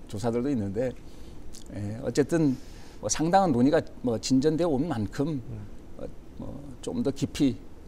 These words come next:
Speaker 1: 더 논의하고 도민들하고, 에, 공개할 건 공개하고
Speaker 2: 네.
Speaker 1: 뭐 이렇게 해야 될 거 아닌가 봅니다.
Speaker 2: 이, 요 부분의 얘기를 마무리하는 차원에서 뭐 시간이 제한되기 때문에 그러면 의장님이 올해는 의정 활동도 하셨고 또 의장님을 하시면서,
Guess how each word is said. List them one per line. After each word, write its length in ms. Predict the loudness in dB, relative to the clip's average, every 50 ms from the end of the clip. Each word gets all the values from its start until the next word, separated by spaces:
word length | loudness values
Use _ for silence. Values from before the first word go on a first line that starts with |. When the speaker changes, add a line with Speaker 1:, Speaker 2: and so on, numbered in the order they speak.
| -14 -10 -2
Speaker 1:
더 120 | 0 0
논의하고 500 | 2 4 4 4 4 4 2 0 0 0
도민들하고, 640 | 0 2 2 2 2 2 2 0 0 0 0 0 -2 -2 -8 -14 -14 -14 -12 -12 -10 -8 -6
에, 240 | -6 -6 -6 -6 -8 -8 -2
공개할 280 | 4 6 6 6 6 6
건 140 | 6 4 6
공개하고 580 | 6 6 6 6 4 4 2 2 0 0 0 -2 -6
Speaker 2:
네. 60 | -8 -8 -8 -8 -10 -10 -10 -10 -8 -8 -8
Speaker 1:
뭐 160 | -8 -6 -6
이렇게 220 | -4 -4 -2 0 0
해야 60 | 0
될 100 | 0 0
거 80 | 0 0
아닌가 220 | -2 -2 -2 -4
봅니다. 380 | -6 -6 -6 -8 -6 -2 0 0
Speaker 2:
이, 120 | 2 6
요 120 | 8 8 10
부분의 420 | 10 10 10 10 10 10 10 10
얘기를 220 | 10 10 8 8 8
마무리하는 680 | 8 8 8 8 8 6 6 6 6 4 2 0 -2 -2 -2
차원에서 580 | -2 0 0 0 0 -2 0 0 0 0 0 -2 -4 -4
뭐 100 | -4 -4
시간이 300 | 4 6 8 8 8 8
제한되기 420 | 6 4 4 4 4 2 0 -2 -2
때문에 520 | -4 -4 -4 -4 -4 -4 -4 -4 -4 -6 -8 -10 -10 -10 -10 -6 4
그러면 320 | 8 8 10 10 10 10
의장님이 600 | 10 10 8 8 8 8 6 6 6 6 4 2 0 -6 -10 -12 -12 -10 -10 -10 -12 -6 0 4
올해는 340 | 6 8 8 8 8 8 8
의정 200 | 8 8 8 6
활동도 320 | 6 4 2 0 0 0
하셨고 640 | -2 -2 -2 -2 -4 -2 -2 -2 -2 -4 -4 -6 -6 -4
또 120 | -2 -2
의장님을 380 | 0 2 4 4 4 4 2 2
하시면서, 600 | 0 -2 -2 -2 0 0 0 2 4 4 2 2